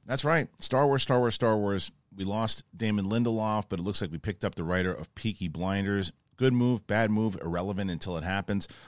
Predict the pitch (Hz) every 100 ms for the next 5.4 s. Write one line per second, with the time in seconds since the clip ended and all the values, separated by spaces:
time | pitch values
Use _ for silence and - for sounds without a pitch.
0 | - - 85 76 85 87 90 92 120 165
1 | 120 _ _ - - - 131 135 135 143
2 | - - 160 170 165 151 - _ _ _
3 | - 117 123 110 104 90 80 76 - -
4 | 101 92 98 95 90 85 95 87 90 85
5 | 87 82 78